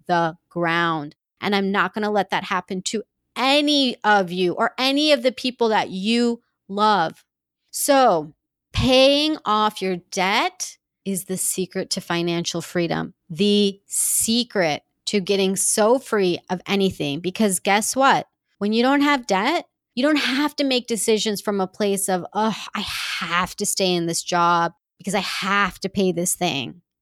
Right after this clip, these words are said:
You get to make really empowered decisions everywhere. And guess what? You get to be free. You get to be completely free. You don't have to have someone telling you that you owe them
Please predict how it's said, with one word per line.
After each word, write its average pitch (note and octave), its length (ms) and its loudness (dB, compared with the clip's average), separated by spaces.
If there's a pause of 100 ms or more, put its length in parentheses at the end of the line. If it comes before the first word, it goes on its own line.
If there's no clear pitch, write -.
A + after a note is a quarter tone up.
(160)
You A3 120 2
get B3+ 300 4
to D4 120 2
make A#3 240 0
really G#3+ 380 2
empowered F#3+ 420 -2
decisions F#3+ 500 -4 (220)
everywhere. E3+ 1300 -2 (360)
And C4+ 140 0
guess E4+ 240 0
what? G4 120 0
You D4 100 -2
get E4 160 -4
to F4 120 0
be D#4+ 140 0
free. C#4+ 500 -2 (300)
You D4 100 0
get F4 160 0
to F4+ 120 0
be E4+ 100 2
completely C#4+ 480 0
free. C#4 340 -2
You B3+ 120 -4
don't D4+ 100 2
have C#4+ 200 0
to D4 60 0
have B3+ 80 -2
someone A#3+ 300 -2
telling A#3 460 0
you F#3 180 0
that F3+ 140 -4
you G#3 280 -2
owe G3+ 220 2
them F3 300 -2